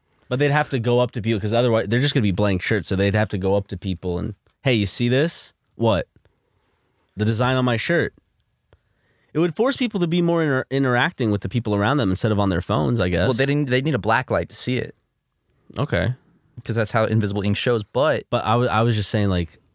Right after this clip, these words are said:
Speaker 1: I think he doesn't even wanna put invi-, I think he just wants to do it as a bit. Like, there is no a-, invisible ink at all. I think he just thinks that people will purchase it for the bit or something.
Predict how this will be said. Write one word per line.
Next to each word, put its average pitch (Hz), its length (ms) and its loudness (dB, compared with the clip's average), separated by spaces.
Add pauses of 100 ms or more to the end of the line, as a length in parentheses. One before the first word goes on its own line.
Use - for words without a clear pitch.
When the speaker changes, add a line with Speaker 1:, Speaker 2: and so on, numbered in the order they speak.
(180)
Speaker 1:
I 98 80 0
think 120 280 -2
he 120 100 -2
doesn't 98 260 2
even 92 180 2
wanna 90 180 0
put 90 140 -4
invi-, 85 240 -2
I 95 100 0
think 107 160 0
he 104 80 -4
just 95 160 -2
wants 87 140 -2
to 90 60 -2
do 90 100 0
it 78 40 -2
as 87 140 -4
a 87 60 -4
bit. 85 340 -2
Like, 87 120 -6
there 95 120 0
is 101 120 2
no 95 140 0
a-, 90 160 -2 (120)
invisible 98 500 2
ink 90 200 0
at 82 80 0
all. 90 340 0 (840)
I 95 120 -4
think 95 240 0
he - 240 -6
just 92 240 -2 (380)
thinks 95 320 -2
that 151 120 -4
people 92 260 -2
will 85 140 0
purchase 87 340 -4
it - 100 -8
for - 60 -10
the 78 80 -4
bit 82 320 -2
or 87 100 -4
something. - 440 -8